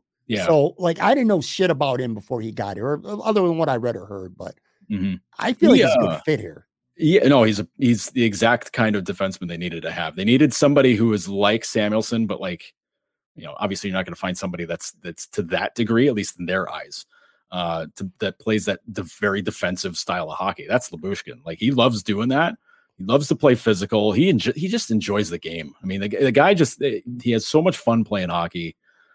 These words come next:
Speaker 1: You know, I, I got, I, you know, I talked to him for the piece I did on Matthew Tkachuk, and,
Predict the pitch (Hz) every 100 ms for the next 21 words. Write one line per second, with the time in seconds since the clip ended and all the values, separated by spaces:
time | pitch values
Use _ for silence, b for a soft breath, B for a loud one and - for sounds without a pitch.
0 | _ 113 95 85 87 110 87 76 117 113
1 | 143 _ - 135 135 185 202 - 151 -
2 | 135 117 - 110 98 90 87 - 117 -
3 | 90 101 90 90 98 98 - - 98 92
4 | 87 80